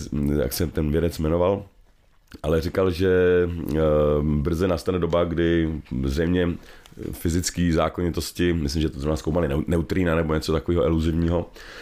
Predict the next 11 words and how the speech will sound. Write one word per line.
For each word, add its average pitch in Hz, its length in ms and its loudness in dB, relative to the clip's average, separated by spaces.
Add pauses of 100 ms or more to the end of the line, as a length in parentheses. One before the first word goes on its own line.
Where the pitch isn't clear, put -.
(160)
ta - 100 0
umělá 90 360 2
inteligence 90 500 0
bude 90 200 0
schopna 92 300 -2
vyřešit, 85 340 0
ale 82 100 0
my 85 60 0
to 73 40 -4
prostě 82 180 -2
nepochopíme. - 340 -4